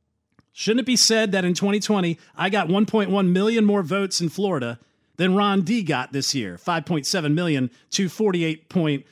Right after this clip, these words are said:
or four point eight million? Just saying." Okay. He called him Ron DeSanctimonious the other day. This isn't gonna work for Trump like it did with Sleepy, uh, what was it, Sleepy Jeb and,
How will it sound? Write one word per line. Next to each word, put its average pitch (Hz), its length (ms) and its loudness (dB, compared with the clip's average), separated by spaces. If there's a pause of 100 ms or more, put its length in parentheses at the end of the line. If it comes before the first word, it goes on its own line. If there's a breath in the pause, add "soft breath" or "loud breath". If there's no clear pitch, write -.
(140)
or 143 140 -4
four 202 260 -2
point 151 300 -2
eight 196 200 -4
million? 110 340 -6 (320)
Just 226 300 0
saying." 131 440 -2 (800)
Okay. 139 560 -6 (280)
He 156 100 -6
called 247 240 4
him 269 120 6
Ron 269 280 4
DeSanctimonious 254 840 2
the 185 80 -2
other 180 160 -2
day. 139 380 -4 (920)
This 277 200 2
isn't 392 240 2
gonna 359 140 2
work 302 280 0
for 247 140 -4
Trump 247 320 0
like 214 180 -2
it 208 140 -2
did 214 320 2 (160 loud breath)
with 160 180 -2
Sleepy, 196 640 -2
uh, 165 340 0
what 156 120 -6
was 151 140 -4
it, 139 100 -6
Sleepy 202 320 -4
Jeb 180 640 0
and, 117 240 -2